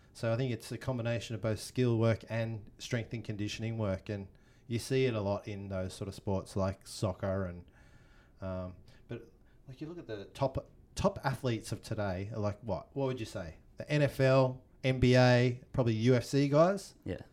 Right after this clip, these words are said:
Speaker 2: I don't know if you know how the N F L, um, combine works, but, you know, there's metrics of how much you bench, how much you squat. All of this is on
Speaker 1: Yeah.
Speaker 2: your, on your stat sheet, and that all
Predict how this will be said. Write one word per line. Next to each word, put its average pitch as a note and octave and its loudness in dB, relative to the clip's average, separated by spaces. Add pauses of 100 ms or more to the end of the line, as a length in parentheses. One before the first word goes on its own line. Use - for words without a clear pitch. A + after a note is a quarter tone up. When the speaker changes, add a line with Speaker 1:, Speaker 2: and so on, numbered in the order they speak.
Speaker 2:
I D3+ 6
don't D#3+ 6
know E3+ 4
if D3+ -2
you D3 2
know C3 4
how A#2 6
the G#2 0
N A#2 4
F - -2
L, F#2+ 4
um, F#2+ 0
combine G2+ 2
works, F2+ 2
but, - 2
you G2 -2
know, G2 0
there's B2 -2
metrics - 2
of F#2 -4
how - -2
much C3 2
you A2+ 4
bench, A#2+ 2
how B2 2
much B2 0
you A2+ 0
squat. - 2
All C3+ 6
of E3 4
this B2+ 0
is A2+ -2 (320)
on B2+ 2
Speaker 1:
Yeah. B2 4
Speaker 2:
your, - -2
on A#2+ 2
your A#2 2
stat - -2
sheet, - -4
and G2+ -4
that A2 0
all A2 -2